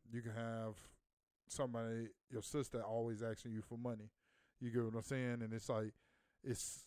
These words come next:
you sacrificing giving your sister, but the family is hurting. You get what I'm saying? So when you got that, do you move away from it or do you do your due diligence,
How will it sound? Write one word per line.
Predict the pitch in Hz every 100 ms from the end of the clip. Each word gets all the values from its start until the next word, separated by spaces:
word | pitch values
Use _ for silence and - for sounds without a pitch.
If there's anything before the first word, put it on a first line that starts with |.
| -
you | 147 165
sacrificing | 156 - 143 135 127 131 127 123
giving | 127 123 123
your | 110
sister, | 104 165 147 - 113
but | 113 104
the |
family | 104 143 127 117 104 101
is | 92
hurting. | 110 92 85 101
You | 123
get | 120 131
what | 120
I'm | 120
saying? | 147 131 123 - - - - -
So | 151 131 135 127 110
when | 123 131
you | 131 117
got | 143 151 -
that, | 127 120 120 - - 113
do | 113
you | 135 127
move | 127 147 143
away | 135 135 160
from | - 180 190
it | 190 - - _ -
or | 110
do | 113
you | 120 120
do | 110 127 131 127 120 120 - _
your | 131 131
due | 110 135
diligence, | 117 151 156 117 123 120